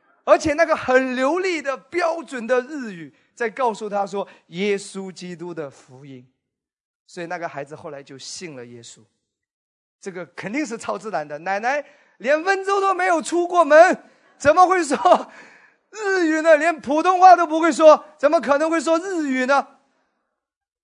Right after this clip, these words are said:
这种超自然的现象有没有发生？有，极少数，极少数。啊，极少数。啊，我也有看到一些见证说，在某一个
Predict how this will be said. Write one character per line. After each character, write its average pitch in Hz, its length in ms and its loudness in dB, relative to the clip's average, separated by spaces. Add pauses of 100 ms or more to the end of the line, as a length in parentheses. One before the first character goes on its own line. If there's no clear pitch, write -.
(220)
这 330 180 -2
种 214 180 -6
超 262 340 -2
自 262 180 -14
然 202 160 -8
的 208 100 -8
现 214 220 -12
象 175 280 -12
有 170 120 -8
没 208 60 -8
有 208 80 -6
发 196 180 -6
生？ 190 220 -16
有， 156 240 -12 (300)
极 208 400 -12
少 147 340 -8
数， 151 320 -18
极 147 260 -20
少 123 240 -20
数。 120 240 -20 (1200)
啊， 131 200 -20
极 151 200 -16
少 123 200 -18
数。 120 220 -20 (720)
啊， 147 100 -12
我 180 120 -4
也 226 160 0
有 185 100 -8
看 208 200 -10
到 196 140 -6
一 190 40 -10
些 196 140 -14
见 202 200 -8
证 180 120 -16
说， 180 180 -14
在 190 160 -8
某 165 360 -8
一 180 160 -14
个 202 260 -6